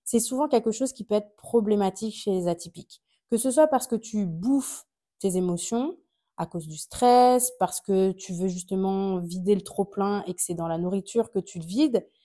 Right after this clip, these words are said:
tout ça, ça va avoir un impact sur ta santé, sur ton poids.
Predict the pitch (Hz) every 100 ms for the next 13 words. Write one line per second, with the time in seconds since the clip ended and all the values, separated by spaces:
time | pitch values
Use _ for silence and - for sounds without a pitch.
0 | _ _ _ - 302 277 240 226 285 -
1 | - 214 214 220 220 214 190 180 175 208
2 | 233 - - - - 160 156 175 170 -
3 | 208 254 - - 185 175 170 - 127